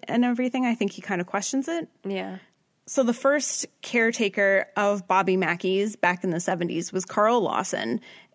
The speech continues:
Speaker 1: and he claims to have been possessed. He had an exorcism performed on him in the kitchen.
Speaker 2: Hmm.
Speaker 1: Why the kitchen?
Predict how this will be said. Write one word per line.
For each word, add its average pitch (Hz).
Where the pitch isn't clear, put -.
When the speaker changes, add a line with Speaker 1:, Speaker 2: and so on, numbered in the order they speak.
Speaker 1:
and 196
he 269
claims 262
to 254
have 214
been 196
possessed. 180
He -
had 220
an 202
exorcism 208
performed 196
on 214
him 220
in 196
the 170
kitchen. -
Speaker 2:
Hmm. 220
Speaker 1:
Why 190
the 208
kitchen? 294